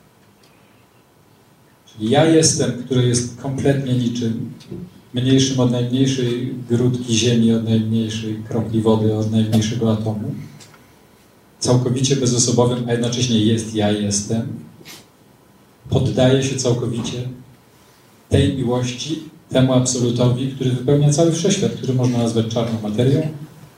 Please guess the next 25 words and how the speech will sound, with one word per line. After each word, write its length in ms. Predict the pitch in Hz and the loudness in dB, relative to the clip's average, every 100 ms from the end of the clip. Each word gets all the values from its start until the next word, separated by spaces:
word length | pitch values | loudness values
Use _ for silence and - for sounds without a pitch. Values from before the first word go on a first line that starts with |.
| - - - - | -20 -20 -18 -6
który 140 | 117 | -2
można 300 | 117 113 117 | 0 0 2
nazwać, 580 | 113 110 110 107 107 - | 4 2 2 0 0 -2
e, 260 | 104 98 101 - - - - - - - - - - 117 | -2 -2 -4 -10 -20 -20 -20 -20 -20 -20 -20 -20 -10 0
miłością, 500 | 110 113 - 131 123 | 2 2 0 -2 -2
który 140 | 117 | 0
można 200 | 101 110 | -2 0
nazwać 260 | 110 135 127 | 0 0 0
Bogiem. 280 | 120 - - - - - - - - - - - - - - - | 0 -2 -6 -12 -18 -20 -20 -20 -20 -20 -20 -20 -20 -20 -20 -6
I 260 | 117 113 113 - - - - - - - - - - - | -2 -2 -2 -12 -20 -20 -20 -20 -20 -20 -20 -20 -20 -10
możecie 300 | 135 123 - | -4 -4 -2
mi 80 | 113 | 0
wierzyć 300 | 113 120 - | 0 0 -4
albo 200 | 104 101 | -6 -4
nie, 200 | 107 127 | -2 0
ale 100 | 123 | 0
jest 140 | 113 - | -2 -4
to 100 | 135 - 139 | -6 -6 0
niezwykle 400 | 123 139 - 120 | 4 4 4 2
mocne 340 | 113 107 107 | 2 0 -2
doświadczenie. 720 | 101 - 104 - 104 104 110 - - - - - - - - - - | -2 -2 -4 -6 -10 -10 -10 -12 -16 -20 -16 -10 -8 -10 -14 -18 -6
Wypełnia 440 | 127 131 135 135 - | 0 2 4 2 0
człowieka 400 | 135 131 151 - - - 220 | -2 -2 -4 -8 -14 -16 -6
niezwykła 540 | 170 - 143 139 113 | -2 0 0 2 -2
wdzięczność 800 | - 110 101 104 110 - - - | -4 -8 -6 -6 -8 -10 -12 -14